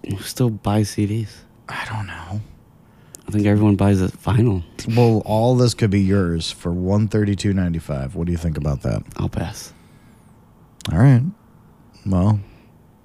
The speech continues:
Speaker 2: I don't know what else to tell you. <laughs>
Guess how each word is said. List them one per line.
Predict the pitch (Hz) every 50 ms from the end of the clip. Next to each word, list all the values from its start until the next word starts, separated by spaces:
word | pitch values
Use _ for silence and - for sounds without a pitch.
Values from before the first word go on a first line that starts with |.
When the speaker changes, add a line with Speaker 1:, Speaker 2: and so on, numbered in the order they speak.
| - - - _ - - - - - - - _ _ _ _ _ _ _ _ - - - - - _ _ _ _ _ _ - - _ - - - - - - - - -
Speaker 2:
I | 95 101 113
don't | 120 120
know | 113 110
what | 110 107
else | 104 98 -
to | - 92
tell | 101 107 120 143
you. | 123 90 82
<laughs> | -